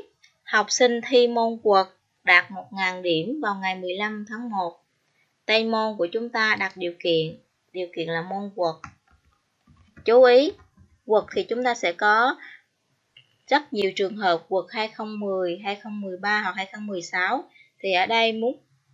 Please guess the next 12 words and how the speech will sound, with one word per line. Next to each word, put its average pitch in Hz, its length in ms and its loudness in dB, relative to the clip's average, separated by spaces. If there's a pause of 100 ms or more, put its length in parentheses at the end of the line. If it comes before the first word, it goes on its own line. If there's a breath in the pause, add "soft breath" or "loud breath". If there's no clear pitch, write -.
(460)
điền 196 440 4
tổng 185 200 -2
quát, 262 220 4
chúng 254 120 -8
ta 233 180 0
dùng 196 340 -4 (100)
Quật 180 120 -2 (520)
dấu 202 160 -6
sao. 202 440 0 (1300 soft breath)
Điểm 190 200 -2
thi 262 180 0
một 214 180 -4